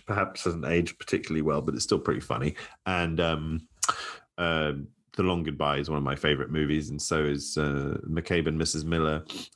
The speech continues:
Um, Gosford Park was a pretty good late entry. Um, The Player, I, I never, I could, don't know if I could ever love that film, but it's pretty, it's pretty well man-, well made.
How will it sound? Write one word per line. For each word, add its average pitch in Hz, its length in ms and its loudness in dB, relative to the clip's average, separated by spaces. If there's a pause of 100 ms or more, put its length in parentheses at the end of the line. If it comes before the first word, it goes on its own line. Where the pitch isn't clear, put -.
(120)
Um, 82 580 0 (200)
Gosford 101 360 0
Park 95 260 0
was 92 100 2
a 90 40 2
pretty 90 200 0
good 82 160 0
late 87 220 0
entry. 87 500 0 (880)
Um, 95 480 0 (800)
The - 80 -8
Player, 135 440 2
I, 110 140 2 (120)
I 92 140 0
never, 92 420 2
I - 80 -2
could, - 160 -12
don't 104 160 4
know 98 80 4
if 95 100 -2
I 90 80 4
could 90 160 0
ever 82 160 2
love 95 260 0
that 92 220 -2
film, 85 220 0
but 80 100 0
it's 78 140 0
pretty, 78 380 0 (420)
it's - 180 2
pretty 87 240 0
well 80 220 0
man-, 80 560 -2
well 90 180 0
made. 80 380 0